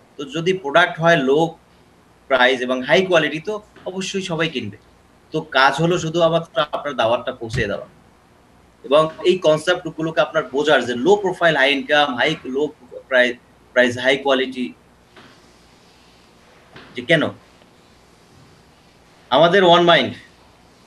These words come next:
ডিএক্সএন কোম্পানির ডিস্ট্রিবিউটররা সবাই আমরা single একটা মাইন্ড নিয়ে ডিএক্সএন এর বিজনেসের সফলতা অর্জন করার জন্য একটা single মাইন্ড নিয়ে আমরা আজকে আসছি এখানে।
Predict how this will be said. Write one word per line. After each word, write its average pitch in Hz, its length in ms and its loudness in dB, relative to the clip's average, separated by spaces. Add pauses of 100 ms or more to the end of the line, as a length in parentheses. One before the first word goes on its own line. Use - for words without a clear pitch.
(360)
ডিএক্সএন 139 300 -6
কোম্পানির 151 420 -2
ডিস্ট্রিবিউটররা 151 840 -4
সবাই 156 420 4
আমরা 139 220 2
single 143 340 -2
একটা 143 200 -2
মাইন্ড 131 320 2
নিয়ে 151 160 0
ডিএক্সএন 123 480 -4
এর 147 80 -4
বিজনেসের 143 440 0
সফলতা 139 480 -6
অর্জন 135 260 -4
করার 139 240 -2
জন্য 127 180 -4
একটা 127 140 -8
single 127 340 -6
মাইন্ড 117 240 -4
নিয়ে 117 120 0
আমরা 110 180 -2
আজকে 107 220 -4
আসছি 104 240 -8
এখানে। 101 240 -12